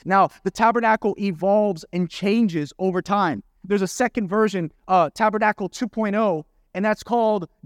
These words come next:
David's Tabernacle. Okay? I'm not gonna get into David's Tabernacle, but finally, when Jesus comes around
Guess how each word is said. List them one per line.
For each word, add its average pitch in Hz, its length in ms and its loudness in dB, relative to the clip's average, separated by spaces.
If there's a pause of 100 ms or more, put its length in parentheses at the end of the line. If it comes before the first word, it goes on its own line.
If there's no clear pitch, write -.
David's 214 460 0
Tabernacle. 156 600 -4 (720)
Okay? 220 240 0 (160)
I'm 175 120 0
not 226 120 4
gonna 220 140 0
get 214 140 0
into 196 180 -4
David's 196 340 -2
Tabernacle, 202 640 -2 (180)
but 226 140 0
finally, 262 600 0
when 220 240 -4
Jesus 254 460 -4
comes 254 280 -2
around 220 480 0